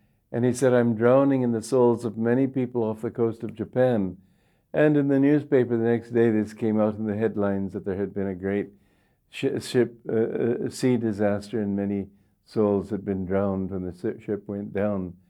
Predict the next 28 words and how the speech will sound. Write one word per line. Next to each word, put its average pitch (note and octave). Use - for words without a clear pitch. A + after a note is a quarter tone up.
But B2
yes, C#3+
the C3+
master C3+
can B2+
feel G3+
that B2+
on A#2
that A#2+
human A#2+
level A#2
if G#2
he A2+
chooses A2
to, A2
either, G#2+
uh, G#2
as G#2
an G#2
example G#2
to G#2+
others G2+
or F#2
for, A2
uh, A#2
what A2
other, A#2
whatever A#2